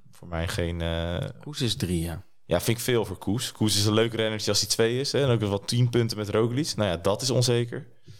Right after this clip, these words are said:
Speaker 1: En als Koes als kopman moet gaan, dan, eh, nou, dan, dan vind ik hem drie miljoen niet waard. Zijn tijdrit is dramatisch. Hij, eh, eh,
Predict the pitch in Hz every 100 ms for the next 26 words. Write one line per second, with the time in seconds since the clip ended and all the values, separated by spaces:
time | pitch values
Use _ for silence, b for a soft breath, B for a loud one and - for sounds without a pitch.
0 | B B B B - 80 - 113 110 -
1 | - 110 98 101 101 101 110 95 98 87
2 | 87 87 85 87 85 - - 65 71 71
3 | 69 73 73 80 82 85 85 90 82 92
4 | 87 87 85 76 80 76 - - - -
5 | 90 85 - - 87 90 90 90 92 90
6 | 87 - - - 85 82 80 85